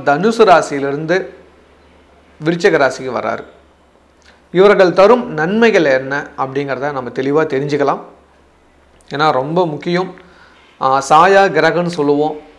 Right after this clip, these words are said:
நிழல் கிரகம்னு சொல்லக்கூடிய ராகு பகவான் அதிர்ஷ்டத்தை கொடுக்கறது யாருன்னா, ராகு பகவான் தான்.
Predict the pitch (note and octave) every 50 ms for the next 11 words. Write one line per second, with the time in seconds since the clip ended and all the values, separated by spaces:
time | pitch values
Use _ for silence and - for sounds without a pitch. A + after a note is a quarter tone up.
0 | _ _ - C3+ C#3 D3 D#3 E3+ G3 F#3+ E3 C#3 D3+ C#3+ D3 D3 E3+ E3 D#3 -
1 | D3+ C3+ C3+ C3 D3+ C3 C3+ C#3 D3 D3+ - - - _ - - B2+ B2 B2 B2
2 | B2+ C#3+ D3 D3 C#3+ C3 B2+ A#2+ B2+ C#3 E3 - - - - - - - - -
3 | - - - - C3+ D3+ D#3+ A3 G#3+ - - A3+ G3+ - F3 C#3 C3+ C#3 C#3+ C#3
4 | - D3 C3 B2+ C3 B2 B2+ C3 C3+ B2 C3 D3+ D#3 D3 B2 B2 B2 B2 B2+ B2+
5 | B2 A#2+ B2 B2 B2 A#2+ C3+ -